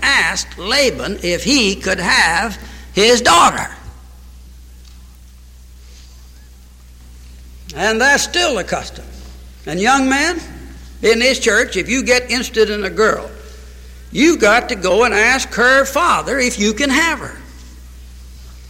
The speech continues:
Because she's to become your wife, and you're gonna be responsible for her.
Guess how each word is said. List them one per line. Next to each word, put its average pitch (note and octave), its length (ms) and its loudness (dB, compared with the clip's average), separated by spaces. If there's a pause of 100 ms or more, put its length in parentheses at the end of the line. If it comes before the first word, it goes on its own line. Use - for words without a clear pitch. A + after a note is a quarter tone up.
(560)
Because G#3 560 0
she's A3 340 -6
to - 80 -14
become A3+ 380 2
your C4 180 4
wife, A#3 640 2
and F#3 420 0
you're A3+ 180 4
gonna A#3 240 2
be A#3 180 6
responsible B3 720 0
for - 200 -8
her. - 120 -18